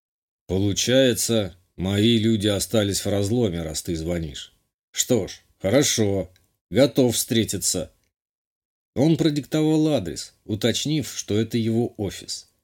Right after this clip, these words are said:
Я не стал возражать, хотя есть сомнение, что личная встреча и беседа что-то изменит. Но, как говорится, а вдруг? Но если и нет, то дух дракона при мне –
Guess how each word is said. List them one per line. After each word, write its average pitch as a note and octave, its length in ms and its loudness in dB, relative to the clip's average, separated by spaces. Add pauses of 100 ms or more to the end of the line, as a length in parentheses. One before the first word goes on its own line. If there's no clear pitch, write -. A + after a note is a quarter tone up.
(440)
Я A#2 220 4
не E3+ 80 4
стал E3 320 4
возражать, A2+ 720 2 (200)
хотя A2+ 300 0
есть D#3 300 2
сомнение, C#3+ 680 0 (200)
что - 240 -2
личная B2 500 0
встреча A#2+ 460 -2
и A2 160 -2
беседа G#2+ 540 -2
что-то F#2 480 -4
изменит. G2 560 -4 (600)
Но, D3+ 460 4 (140)
как A2 220 0
говорится, A#2+ 800 2
а A#2+ 140 2
вдруг? C#3 520 0 (460)
Но A2+ 140 2
если F3+ 320 4
и F3+ 160 4
нет, F3+ 320 0 (440)
то B2+ 160 4
дух C#3 520 4
дракона A#2 640 0
при A#2+ 200 0
мне – C3+ 420 -2